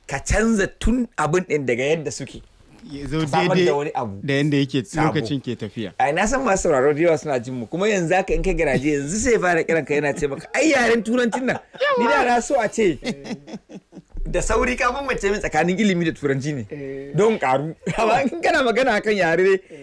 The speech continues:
Speaker 1: ya Ingila, a, tu-, mulkin mallaka, to dai tafi can ne.
Speaker 2: Ilimin dai
Speaker 1: Mm.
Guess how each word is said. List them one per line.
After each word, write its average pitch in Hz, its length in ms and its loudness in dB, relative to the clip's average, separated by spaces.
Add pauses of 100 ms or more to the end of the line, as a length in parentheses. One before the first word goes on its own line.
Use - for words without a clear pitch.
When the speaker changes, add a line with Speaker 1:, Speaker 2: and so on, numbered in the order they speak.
Speaker 1:
ya 220 360 2
Ingila, 180 520 2 (100)
a, 185 340 2
tu-, 143 200 -14
mulkin 202 380 -6
mallaka, 160 460 2
to 165 180 2
dai 220 160 2
tafi 143 240 -2
can 143 220 2
ne. 107 180 -8
Speaker 2:
Ilimin 226 480 4
dai 131 220 -2 (200)
Speaker 1:
Mm. 147 300 -10